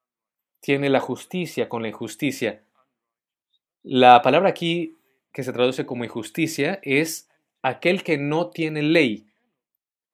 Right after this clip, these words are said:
No puedes estar, eh, junto con alguien para quien su prioridad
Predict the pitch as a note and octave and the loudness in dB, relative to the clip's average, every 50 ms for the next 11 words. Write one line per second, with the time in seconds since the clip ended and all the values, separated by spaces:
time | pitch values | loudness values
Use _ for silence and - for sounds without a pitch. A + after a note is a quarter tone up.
0 | _ _ _ _ _ _ _ _ _ C#3 E3+ G#3 G#3 - A#3 G3+ F3 D3+ - C3+ | _ _ _ _ _ _ _ _ _ -2 -2 0 6 6 6 6 6 4 0 -2
1 | A#2+ - - - - B2+ B2 B2 B2 B2 B2 - _ _ _ _ _ _ _ _ | -2 -4 -4 2 4 6 6 6 4 2 -2 -10 _ _ _ _ _ _ _ _
2 | _ _ _ _ - C#3 B2 A#2 A2 G#2+ - - - - - F3 F3 D#3 D#3 C3 | _ _ _ _ 2 2 4 4 2 0 -6 -10 -10 -4 -4 -4 -4 -2 -4 -6
3 | A2 - A#2 G#2+ A2 A2 A2 A2 G#2+ A2 A#2+ C#3 F3+ G3 _ _ _ _ _ _ | -6 -4 -6 -4 -2 0 0 0 0 0 -2 -4 -4 -8 _ _ _ _ _ _
4 | _ _ _ _ _ _ _ _ _ _ _ _ _ _ _ _ _ _ _ _ | _ _ _ _ _ _ _ _ _ _ _ _ _ _ _ _ _ _ _ _
5 | _ _ _ A#2+ A#2+ B2 C3 _ _ _ _ _ _ _ _ _ _ _ _ _ | _ _ _ _ _ _ _ _ _ _ _ _ _ _ _ _ _ _ _ _
6 | - - _ C#3 B2+ B2 A#2 - C3 B2 A#2+ - - C3 B2 A#2+ A#2+ G#2 - - | -18 2 _ 6 6 6 6 2 -2 -4 -4 -2 0 2 2 2 2 -2 -4 -2
7 | C3 B2+ B2 A#2 A#2 A2 G#2 G2+ A2 A2 G#2+ G#2+ A#2 D3+ G#3 G#3+ G#3+ - | 0 2 2 2 0 -2 -2 0 0 0 2 2 0 0 -2 -4 -6 -16